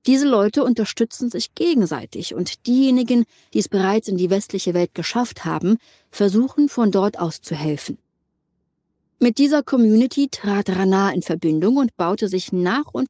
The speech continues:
nach ein dichtes Netzwerk an Kontakten auf. Einer dieser Kontakte war Amir. Rana hatte ihn im Internet kennengelernt und das erste Mal bei einem wissenschaftlichen Kongress in Riad getroffen,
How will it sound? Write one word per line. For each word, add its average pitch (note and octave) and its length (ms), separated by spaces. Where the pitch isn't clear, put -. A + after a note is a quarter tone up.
nach G3 260
ein G3+ 220
dichtes - 400
Netzwerk G3+ 640
an F#3+ 120
Kontakten F3 760
auf. - 360
Einer C4+ 260
dieser C4+ 240
Kontakte A#3 640
war A3 280
Amir. G3 400
Rana A3 420
hatte C4 180
ihn A#3+ 260
im A3 120
Internet A3 580
kennengelernt F3+ 800
und G3 140
das F3 180
erste B3 420
Mal A3 320
bei C#4+ 100
einem G3+ 320
wissenschaftlichen A3+ 720
Kongress F#3+ 460
in F#3+ 160
Riad F#3 460
getroffen, - 500